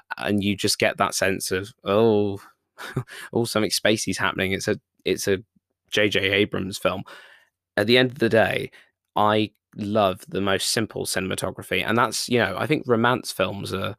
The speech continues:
the best way, or coming-of-age dramas are the best ones to showcase that.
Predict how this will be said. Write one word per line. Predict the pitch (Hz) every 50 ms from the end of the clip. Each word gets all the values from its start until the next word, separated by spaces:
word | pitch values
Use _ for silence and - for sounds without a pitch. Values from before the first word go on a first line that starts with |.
| _ - - - _ _ -
the | - 107 98
best | - 107 98 - - - - -
way, | 107 98 95 92 92 95 98 98 - _ _ _ _ _
or | - - 92 92 92
coming-of-age | - - 113 113 104 95 104 98 98 92 -
dramas | - 101 95 95 95 101 98 98 104 -
are | - -
the | 95 -
best | 95 - 104 101 101 - - _
ones | 104 104 101 95 98 98 107 107 -
to | - - - 95 92 98 101 98 - _ _
showcase | - - - - 110 - - - - - - -
that. | - - -